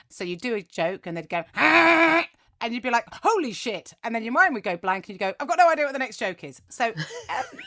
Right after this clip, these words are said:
it's, it's not ideal, is what I'm saying. But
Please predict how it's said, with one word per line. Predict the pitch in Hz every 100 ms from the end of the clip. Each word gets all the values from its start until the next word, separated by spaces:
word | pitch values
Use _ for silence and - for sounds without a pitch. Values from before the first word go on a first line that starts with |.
| -
it's, | - - - 571 -
it's | - 320 349
not | 427 453 392 330 370
ideal, | 294 233 170 - - _
is | - -
what | 139
I'm | 123
saying. | - 131 110 - - _ - _ _ _ -
But | 202 269 - - -